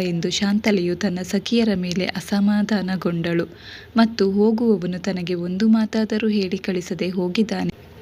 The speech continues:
ಇದು ತನ್ನನ್ನು ಒಲಿದಿರುವ ಪರಿಯೇ? ಅತ್ತೆಯವರು ಬಂದು ಸುದ್ದಿ ತಿಳಿಸಿದಾಗ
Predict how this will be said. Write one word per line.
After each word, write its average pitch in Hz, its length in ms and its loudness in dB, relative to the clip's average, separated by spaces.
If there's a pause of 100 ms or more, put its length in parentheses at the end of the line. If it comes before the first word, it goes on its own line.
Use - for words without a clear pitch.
(260)
ಇದು 208 340 6
ತನ್ನನ್ನು 196 580 2 (160)
ಒಲಿದಿರುವ 202 600 0
ಪರಿಯೇ? 185 480 -2 (600)
ಅತ್ತೆಯವರು 208 680 2
ಬಂದು 175 360 0
ಸುದ್ದಿ 208 360 -2
ತಿಳಿಸಿದಾಗ 190 720 -2